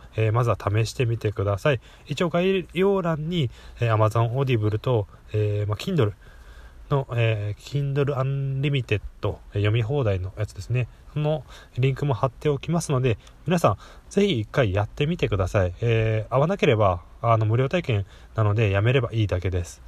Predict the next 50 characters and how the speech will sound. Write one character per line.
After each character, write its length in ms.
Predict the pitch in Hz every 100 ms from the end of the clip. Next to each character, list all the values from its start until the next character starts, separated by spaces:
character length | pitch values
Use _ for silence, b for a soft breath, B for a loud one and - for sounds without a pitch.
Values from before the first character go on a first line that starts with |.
| B B B - 135
う 40 |
ん、 100 | 123
私 280 | 110 113 -
は 200 | 135 135 -
正 120 | 139
直 180 | 127 98
合 40 |
わ 80 | 110
な 100 | 123
か 60 |
っ 60 | 120
た 100 | -
で 60 | 95
す。 120 | -
皆 120 | 123
さ 120 | 127 123
ん 60 |
は 140 | 90 -
ど 120 | - 110
う 40 |
な 80 | 95
の 80 | 98
か 120 | 107
な 140 | 117
と 100 | 113
い 40 | 104
う 20 |
の 80 | 98
で、 80 |
ち 80 | 92
ょ 20 |
っ 20 | -
と 60 |
さ-、 120 | -
試 360 | 107 - 104 104
し 80 | -
て 140 | 104
み 140 | 101 107
て 140 | 95
く 160 | - 101
だ 180 | 98
さ 200 | - -
い。 120 | 147 B B B B B B B - - - -
で 60 |
は、 140 | 196 - B B B - -
え 360 | 107 104 101
ー、 60 | -
今 380 | 107 98 92 98
日 40 |
は、 180 | 135